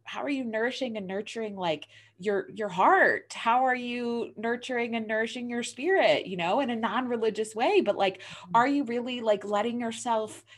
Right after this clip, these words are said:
Speaker 1: be who you are and be as dynamic as you are? And so, uh, your story to me is, like, the definition of somebody kind of multi-passionate who's,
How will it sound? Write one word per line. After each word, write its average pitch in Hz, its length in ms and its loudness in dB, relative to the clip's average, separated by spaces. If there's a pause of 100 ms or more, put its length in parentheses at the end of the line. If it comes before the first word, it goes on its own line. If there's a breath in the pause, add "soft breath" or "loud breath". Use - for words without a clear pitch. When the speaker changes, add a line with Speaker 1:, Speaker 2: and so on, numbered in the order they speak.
(120 soft breath)
Speaker 1:
be 285 240 4
who 311 100 4
you 247 280 0
are 277 380 4
and 180 180 2
be 214 200 -2
as 220 120 0
dynamic 220 600 0
as 190 180 0
you 180 120 2
are? 139 260 8
And 190 220 0
so, 208 380 4
uh, - 140 2
your 247 220 0
story 262 400 -2
to - 140 -8
me 226 240 -2
is, 185 160 -4
like, 160 260 0
the 175 80 -4
definition 185 600 -2
of 180 120 -4
somebody 160 460 -4 (260 loud breath)
kind 214 160 0
of 190 100 -4
multi-passionate 185 1200 -2 (360 loud breath)
who's, 190 540 -2